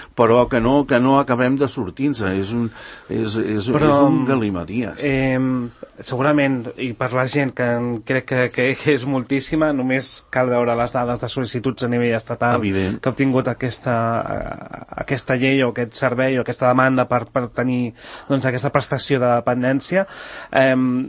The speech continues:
Speaker 2: de-, des que es va posar en marxa aquesta llei, cap, em,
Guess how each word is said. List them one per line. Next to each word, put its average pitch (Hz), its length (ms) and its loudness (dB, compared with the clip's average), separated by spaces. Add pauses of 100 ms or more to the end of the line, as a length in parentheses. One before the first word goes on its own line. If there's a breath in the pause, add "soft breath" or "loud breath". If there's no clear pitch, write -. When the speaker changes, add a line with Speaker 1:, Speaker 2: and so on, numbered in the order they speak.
(300)
Speaker 2:
de-, 165 320 0
des 156 240 2
que 151 140 4
es 135 120 -4
va 160 140 8 (320)
posar 156 260 2
en 143 100 2
marxa 143 420 2
aquesta 139 340 0
llei, 143 220 4 (180)
cap, 156 340 4 (280)
em, 127 440 0